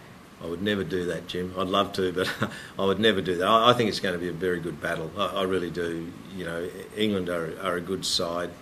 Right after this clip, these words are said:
um, with their middle order in particular. That seems to be their core these days. Uh, and then they, they will bat deep as well. So we'll have every respect for them. We think, um, we've got a good squad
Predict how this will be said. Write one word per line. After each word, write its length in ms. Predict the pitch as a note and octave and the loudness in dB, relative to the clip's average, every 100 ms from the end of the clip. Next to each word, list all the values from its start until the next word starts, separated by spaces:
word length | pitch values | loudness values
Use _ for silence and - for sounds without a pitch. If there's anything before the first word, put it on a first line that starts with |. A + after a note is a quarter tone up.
| - - - - | -18 -18 -18 -12
um, 560 | E2 D#2+ D#2+ D#2+ E2 - F2+ - - A2 | -8 -6 -4 -6 -8 -10 -8 -8 -6 -2
with 220 | G2 - | -2 0
their 140 | F#2 | 0
middle 320 | F2 G2+ F#2+ F#2 | 2 2 2 2
order 260 | F#2 F2+ | 2 0
in 120 | E2+ | -4
particular. 520 | D#2+ - F#2+ F#2 F#2+ F2+ | -8 -4 -4 -2 -4 -2
That 180 | F2+ | -2
seems 380 | - - F#2 E2 | -2 -2 -2 -2
to 80 | F2 | -4
be 180 | E2+ F2 | -4 -4
their 180 | E2+ D#2+ | -4 -6
core 360 | - G2 F#2 | -4 -2 0
these 320 | F2+ E2+ E2 | -2 -4 -6
days. 400 | - E2+ F2+ F#2+ - - - - - | -4 -4 -2 -4 -10 -16 -18 -18 -12
Uh, 220 | F2 E2+ F#2 | -8 -6 -4
and 160 | F#2 | 0
then 140 | F2+ F2 | 0 0
they, 240 | E2+ D#2+ - | -4 -6 0
they 140 | F#2+ | 2
will 160 | F2+ F2 | 2 0
bat 340 | D#2+ F2 - | -2 -4 -4
deep 260 | - F2+ F2 | -4 -4 -4
as 180 | E2 F2 | -6 -6
well. 220 | E2+ E2 | -6 -4
So 400 | - E2+ E2 D#2+ D#2+ - - - - - - | -4 -4 -4 -6 -8 -12 -16 -18 -16 -14 -4
we'll 180 | F#2+ E2+ | -2 0
have 140 | E2+ | 0
every 300 | F2+ F2 E2+ | 0 0 -2
respect 580 | F2+ F2+ E2 - F2 - | -4 -4 -4 -2 -4 -6
for 80 | F2 | -4
them. 300 | F#2+ F#2+ F#2+ - - | -2 -2 -6 -14 -4
We 160 | F#2+ G2 | 2 2
think, 300 | F#2+ G2 F2 - - - | 2 -2 -2 -8 -16 -6
um, 480 | F2+ E2+ E2+ E2 E2 - - - - | -4 -2 -4 -6 -10 -14 -18 -16 -10
we've 140 | F#2+ | -2
got 120 | F#2+ F2+ | 2 2
a 40 | |
good 200 | E2+ G2 | 0 -2
squad 300 | - G2 | 0 0